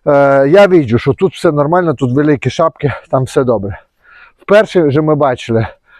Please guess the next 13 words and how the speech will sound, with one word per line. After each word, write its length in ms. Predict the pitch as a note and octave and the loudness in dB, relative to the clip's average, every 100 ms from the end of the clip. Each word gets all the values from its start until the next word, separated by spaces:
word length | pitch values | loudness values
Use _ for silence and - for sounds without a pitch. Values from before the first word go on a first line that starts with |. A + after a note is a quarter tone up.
| _ _ _ | _ _ _
ні 140 | D3+ | 0
ра-, 220 | D3+ D#3 D3+ | 2 0 0
ні 180 | D#3+ | 0
бджілок 420 | D3 A#2+ E3 C#3+ B2 - - - C3 | 0 0 0 0 -2 -10 -16 -16 -4
на 180 | C#3+ | -2
рамок, 380 | D#3 G#3+ G3 D3+ | 0 0 -2 -4
там 300 | - C3+ A#2 - _ | -4 -4 -6 -10 _
поодинокі 560 | - D#3 C#3 D3+ C#3 C3+ | -2 0 0 0 0 -2
бджілки 320 | A2+ C#3 - | 0 0 0
гуляють, 440 | A2 B2 D3+ B2+ - | 0 2 0 -2 -2
та 80 | |
й 40 | A2+ | -4
все. 260 | F#2 G2 | -4 -14